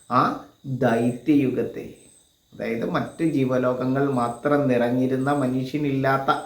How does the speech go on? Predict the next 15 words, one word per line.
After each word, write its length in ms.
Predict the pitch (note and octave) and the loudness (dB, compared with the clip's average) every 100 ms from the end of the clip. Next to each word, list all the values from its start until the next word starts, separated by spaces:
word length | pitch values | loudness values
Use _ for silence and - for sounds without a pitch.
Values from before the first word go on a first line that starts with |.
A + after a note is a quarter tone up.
| C#3 | 0
ആ 40 | C3 B2+ | 2 2
ലോകത്തെ, 440 | A#2 A#2 A2 A#2 A#2 A#2+ | 0 -2 -4 -4 -4 -2
ആ 20 | A#2 B2 | -2 -2
ദൈത്യയുഗത്തെ 920 | A2+ A2+ - - C3 A2+ A2+ A#2+ C#3 C3+ | -2 -2 -6 -4 -2 -2 -2 -4 -4 -6
സങ്കല്പത്തിലേറ്റുന്ന 1160 | B2+ A2+ A#2 A#2+ B2+ B2 B2+ B2 A#2+ B2+ C3 D3 | -6 -4 -4 -4 -6 -4 -2 -2 -2 -4 -4 -2
ഉത്സവം 380 | B2+ - B2+ B2+ B2+ | -2 -2 -2 -2 0
കൂടിയാണ് 360 | B2+ B2+ A#2+ B2 | 0 2 0 -2
എന്ത്? 160 | A#2 A2+ - - _ _ _ _ - | -4 -6 -8 -16 _ _ _ _ -16
ഓണം. 240 | G1+ - - _ _ _ _ _ _ _ _ _ _ _ _ A#2 B2 | -16 -16 -20 _ _ _ _ _ _ _ _ _ _ _ _ -4 -2
ആ 40 | E3+ - B2 | -2 -4 -2
ഓണം 280 | A2 A2+ - - - - A2 | 0 0 -4 -10 -20 -12 -8
മാനവൻ്റെ 520 | G#2 A2+ B2+ D#3+ F#3 D3+ | -6 -6 -4 -4 -4 -2
പിറന്നാൾ 360 | C3 B2+ A#2+ A2+ | 0 2 0 0
കൂടിയാണ്. 400 | A2+ A2 - - - - _ | -2 -4 -6 -10 -18 -20 _
പുതുവസ്ത്രങ്ങൾ 840 | A2+ A2 A#2+ A2+ - - C3 D3 | -10 -4 -2 -2 -2 -2 0 2